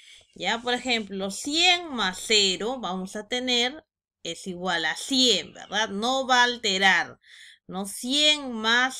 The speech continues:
cero, ¿no? Entonces, cero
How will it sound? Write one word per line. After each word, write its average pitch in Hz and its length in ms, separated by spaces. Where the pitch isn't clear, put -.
cero, 220 580
¿no? 151 160
Entonces, 170 500
cero 247 1080